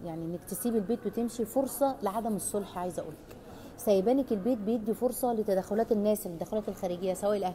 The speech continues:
أيا كانوا صالحين أيا كانوا كويسين، تدخلاتهم ذات نفسها، آه، حاضر،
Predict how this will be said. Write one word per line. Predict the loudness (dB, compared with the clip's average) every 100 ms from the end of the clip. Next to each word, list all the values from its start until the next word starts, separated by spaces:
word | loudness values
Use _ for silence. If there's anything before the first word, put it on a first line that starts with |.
| -2
أيا | 0 2
كانوا | 0 -2 -2
صالحين | -4 -4 -4 -4 -2 -2
أيا | -2 -2
كانوا | -4 -2 -2
كويسين، | -2 -2 -2 -2 -2 -4 -16 -18 -18 -6 0
تدخلاتهم | 2 0 2 4 4 4 -2
ذات | 2 2 2
نفسها، | -2 -2 0 2 2 0 -2 -12 -16 -14 0
آه، | 2 4 2 2 2 2 0 -2 -2 -4 -6 -10 -14 -16 -18 -20 -20 -18 -18 -18 -16 -16 -16 -16 -14 -16 -16 -16 -16 -18 -18 -12 0
حاضر، | 0 0